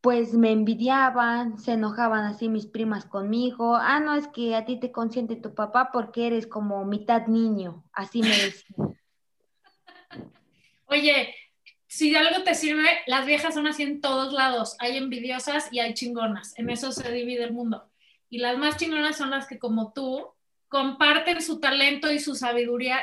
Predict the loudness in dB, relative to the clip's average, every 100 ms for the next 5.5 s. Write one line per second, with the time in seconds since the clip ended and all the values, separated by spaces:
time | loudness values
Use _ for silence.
0 | -4 -2 -2 -2 -6 -6 -8 -10 -8 -6
1 | -4 -4 -4 -6 -6 -6 -8 -6 -6 -6
2 | -6 -6 -6 -4 -2 0 0 2 0 0
3 | -2 -4 -4 -6 -8 -8 -12 -20 -20 -20
4 | _ _ _ _ _ _ _ _ _ _
5 | _ _ -8 -6 -6